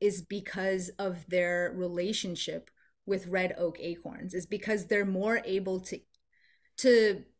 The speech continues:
eat them and, like, use that energy than maybe deer mice are. I might be wrong, but yeah, that's a really interesting question, because it's not just the plants that need to move. It is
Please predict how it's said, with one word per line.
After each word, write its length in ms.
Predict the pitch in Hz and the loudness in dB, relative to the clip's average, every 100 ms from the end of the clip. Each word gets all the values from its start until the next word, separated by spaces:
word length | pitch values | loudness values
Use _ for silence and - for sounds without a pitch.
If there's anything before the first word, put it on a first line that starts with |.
| _ - | _ -2
eat 340 | 285 202 208 | 2 2 0
them 360 | 226 208 202 196 - | 0 2 0 -4 -4
and, 260 | 185 185 | -4 -2
like, 220 | 175 170 | -4 -4
use 400 | 185 226 277 226 | 2 4 6 4
that 180 | 208 190 190 | 2 0 0
energy 680 | 196 190 180 170 165 165 170 | -2 -2 -4 -6 -8 -8 -2
than 240 | 185 185 | 0 0
maybe 680 | 180 175 180 175 165 165 180 - _ _ - | 0 -2 -4 -6 -4 -6 -8 -16 _ _ -10
deer 240 | 170 175 190 | -4 -2 0
mice 300 | 208 226 - | -2 -2 -4
are. 300 | 233 247 - | -2 -2 -2
I 80 | 208 | -2
might 260 | 220 285 285 | 2 2 2
be 160 | 285 | 0
wrong, 440 | 202 208 196 170 165 | 0 -2 -2 -4 -2
but 340 | 180 170 - - _ _ _ _ | 0 0 -2 -20 _ _ _ _
yeah, 160 | 277 269 | 2 4
that's 220 | 226 226 | 4 4
a 80 | 208 | 4
really 260 | 220 269 | 4 4
interesting 520 | 311 220 220 226 214 196 | 0 -2 -2 -2 -4 -4
question, 420 | 196 185 170 165 | -4 -4 -6 -6
because 400 | 185 202 185 185 | -4 -2 -2 -2
it's 160 | 214 220 | -2 0
not 220 | 226 247 | 0 0
just 260 | 233 - | -2 -2
the 80 | 185 | -6
plants 440 | - 190 190 190 - | -8 -6 -6 -4 -4
that 140 | 160 | -6
need 200 | 170 170 | -6 -10
to 80 | 185 | -10
move. 300 | 170 170 165 | -8 -8 -4
It 100 | 165 | 2
is 220 | 226 226 | 2 2